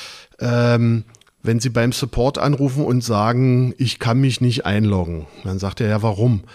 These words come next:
"Na, das geht nicht." "Ja, warum geht's nicht?" "Na ja, der nimmt meinen Benutzernamen nicht" und so weiter. Dieses endlose Hin und Her.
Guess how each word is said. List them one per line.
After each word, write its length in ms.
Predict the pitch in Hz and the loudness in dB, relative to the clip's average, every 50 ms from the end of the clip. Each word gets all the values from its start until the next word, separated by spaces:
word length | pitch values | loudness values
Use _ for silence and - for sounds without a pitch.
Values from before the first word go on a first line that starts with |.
| - - - - - | -20 -20 -20 -12 -4
"Na, 140 | - 127 131 | 0 0 2
das 180 | 147 147 - - | 2 0 0 0
geht 320 | 123 127 135 135 - - | 0 2 2 2 0 -2
nicht." 360 | 92 - - - - - - - - - - - | -4 -4 -4 -6 -8 -10 -10 -14 -20 -20 -18 -10
"Ja, 200 | - 113 120 123 | -6 -4 -2 -2
warum 280 | 127 139 123 127 143 135 | 0 0 2 2 2 2
geht's 300 | 117 117 95 - - - | 2 0 -2 -2 -4 -6
nicht?" 260 | 87 78 80 - - | -6 -6 -6 -6 -4
"Na 120 | 110 123 131 | -2 0 0
ja, 260 | 131 127 127 135 135 | 2 2 2 2 2
der 200 | 131 131 127 131 | 2 2 2 2
nimmt 300 | 131 139 147 156 - - | 4 2 2 0 0 0
meinen 300 | 143 131 127 127 131 123 | 0 2 2 2 2 2
Benutzernamen 600 | 127 117 120 120 - 139 120 104 95 90 90 87 | 2 0 0 0 0 0 0 0 0 -2 -2 -4
nicht" 180 | 82 90 104 | -4 -4 -2
und 160 | 135 156 147 - | -2 0 0 0
so 140 | 147 120 | 0 0
weiter. 320 | 104 104 113 110 117 113 107 - - - - - - - | 0 0 0 0 0 -2 -2 -4 -8 -14 -14 -16 -8 -4
Dieses 300 | - 135 127 139 131 117 - | -2 0 2 2 2 0 0
endlose 580 | - 110 127 160 - - 131 131 139 135 123 | 0 2 2 2 2 2 2 4 4 4 2
Hin 200 | 120 117 131 131 | 2 2 2 2
und 180 | 131 123 113 104 | 2 0 0 0
Her. 400 | 110 113 117 107 73 57 - - | -2 0 0 0 -2 -4 -8 -12